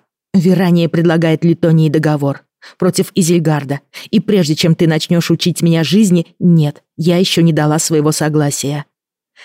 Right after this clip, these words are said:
Веранцы предлагают заключить несколько торговых договоров и соглашений в сфере безопасности. А Осмонд в последнее время только и делает, что тянет все соки из Литонии. Я заставляю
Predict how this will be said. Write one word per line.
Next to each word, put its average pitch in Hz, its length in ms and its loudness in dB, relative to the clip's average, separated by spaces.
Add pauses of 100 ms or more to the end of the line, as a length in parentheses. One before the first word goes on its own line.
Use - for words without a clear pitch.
(100)
Веранцы 190 420 2
предлагают 175 500 0
заключить 170 560 0
несколько 175 400 0
торговых 165 500 0
договоров 160 580 0 (200)
и - 80 -4
соглашений 170 560 0
в - 40 -6
сфере 160 320 0
безопасности. 143 920 -4 (540)
А 185 160 2
Осмонд 147 340 -2 (180)
в - 100 -20
последнее 175 420 0
время 175 260 2
только 180 320 0
и 170 80 2
делает, 170 320 0
что - 180 -2
тянет 170 380 0
все 160 160 -2
соки 180 320 -2
из 147 160 0
Литонии. 151 540 0 (260)
Я 196 140 2
заставляю 180 580 0